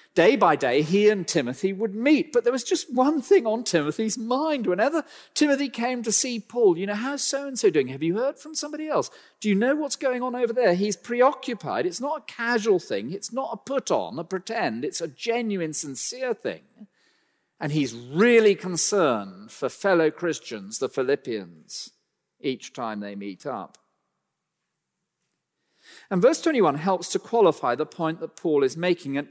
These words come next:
ties it in with what we've been li-, learning about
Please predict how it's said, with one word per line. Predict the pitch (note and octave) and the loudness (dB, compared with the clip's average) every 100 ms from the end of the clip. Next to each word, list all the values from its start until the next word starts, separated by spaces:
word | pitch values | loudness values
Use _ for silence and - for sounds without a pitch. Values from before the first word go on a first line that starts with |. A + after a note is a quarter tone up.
| _ | _
ties | - - G#3+ A#3+ B3+ G#3 | -10 -4 -2 0 2 4
it | A3+ A3 - | 4 2 0
in | G#3 G#3 D3+ A#2 | 2 4 2 -4
with | A2 C#3 | -4 -2
what | D#3 D#3+ | -2 -2
we've | D3+ | -4
been | D3 D3 D3+ | -6 -8 -2
li-, | E3+ E3 D3 | 0 0 0
learning | D#3 E3+ C3+ A#2 | 0 0 -2 -4
about | A#2+ C3 B2+ | -6 -4 -4